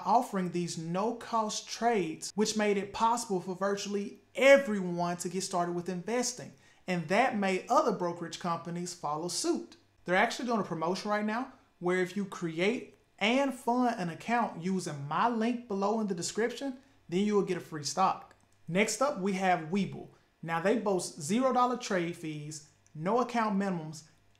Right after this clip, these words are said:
and they're running a promotion where if you open up an account using my link below and fund it with a hundred dollars to be used for trading, then you will receive four free stocks.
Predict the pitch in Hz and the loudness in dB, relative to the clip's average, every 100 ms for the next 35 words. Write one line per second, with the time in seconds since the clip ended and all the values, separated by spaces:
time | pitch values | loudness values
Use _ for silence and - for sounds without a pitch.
0 | _ 233 262 254 220 202 208 208 196 190 | _ 0 2 4 2 0 0 0 0 -2
1 | 185 196 208 208 165 170 160 165 - 190 | 0 2 0 -2 -6 -4 -4 -6 0 0
2 | 226 240 233 220 214 - 196 165 - 147 | 2 -2 -2 -4 -6 -2 -2 -2 -4 -6
3 | 185 175 165 147 165 220 220 214 202 190 | -4 -4 -6 -4 -2 0 0 -2 -2 -2
4 | 160 139 - - - 156 131 190 220 226 | -2 -6 -14 -20 -12 -12 -4 0 0 0
5 | 185 175 156 135 185 220 262 226 233 196 | -2 -4 -4 -4 -2 -2 0 4 4 4
6 | 175 180 185 185 196 196 190 - 226 240 | -2 -4 -4 -2 -2 -2 -6 -2 0 2
7 | 160 156 - - _ - 190 233 233 190 | 0 -4 -12 -20 _ -4 0 4 4 2
8 | 175 180 160 147 - 202 226 233 - - | 0 -2 -4 -8 -6 0 2 2 -2 -4
9 | 214 202 - 190 147 - - | -2 -2 0 2 2 -2 -14